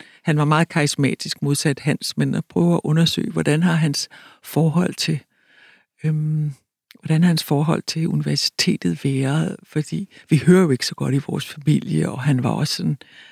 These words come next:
øh, ubestikkelig. Altså, han kunne ikke sige noget, der ikke passede, og han kunne ikke ligesom sådan smøre de rigtige, og så på den måde,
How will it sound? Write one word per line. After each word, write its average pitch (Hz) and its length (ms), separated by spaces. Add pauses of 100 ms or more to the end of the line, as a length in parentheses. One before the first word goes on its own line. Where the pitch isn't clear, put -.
(180)
øh, 156 260
ubestikkelig. 160 880
Altså, - 220
han 143 160
kunne - 140
ikke - 140
sige 160 280
noget, 139 260
der 147 60
ikke - 200
passede, 139 440
og 147 60
han 135 140
kunne - 160
ikke - 180
ligesom 101 280
sådan 139 260 (580)
smøre 123 480
de 147 120
rigtige, 135 760
og 135 160 (360)
så 180 120
på 180 80
den 190 200
måde, 160 320